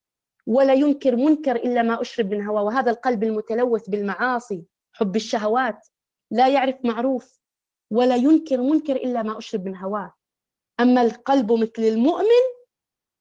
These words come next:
أبيض مثل الصفا، كالكوكب، كالكوكب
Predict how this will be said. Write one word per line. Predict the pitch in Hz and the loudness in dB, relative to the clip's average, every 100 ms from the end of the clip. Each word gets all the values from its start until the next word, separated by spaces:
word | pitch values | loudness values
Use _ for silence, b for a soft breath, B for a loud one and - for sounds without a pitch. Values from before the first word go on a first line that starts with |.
| _ _ _ _ _ 302 | _ _ _ _ _ 0
أبيض | 240 247 277 220 | 2 2 2 2
مثل | 254 247 269 | 0 0 0
الصفا، | 269 - - 359 440 427 415 | 0 -2 -4 -2 0 0 0
كالكوكب، | 247 233 277 254 247 233 185 - _ _ _ _ _ _ _ _ _ | -2 0 0 0 -2 -8 -8 -12 _ _ _ _ _ _ _ _ _
كالكوكب | 220 202 - 262 254 240 | -4 -4 -2 -2 -2 -8